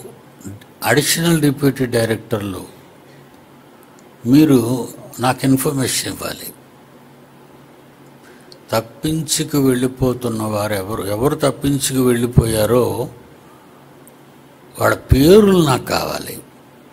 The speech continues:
మా క్యాండిడేట్ అని పార్షియాలిటీ చూపించి,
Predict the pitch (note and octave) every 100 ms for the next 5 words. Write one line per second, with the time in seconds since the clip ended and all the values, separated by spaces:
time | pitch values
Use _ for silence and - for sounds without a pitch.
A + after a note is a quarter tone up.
0 | - - - - - - - - - -
1 | - - - - - - - - - -
2 | - - - - - - - - - -
3 | - - - - - - A#3 E3 G#2+ A2+
4 | B2 B2 - B2 A#2 A#2+ A#2+ A#2+ A#2+ A2+
5 | G#2+ G#2+ G#2 G2+ G2+ - - - - -
6 | - A2 A2+ A2+ - B2 A2+ A2 A2 -
7 | G#2+ - G#2 G2 -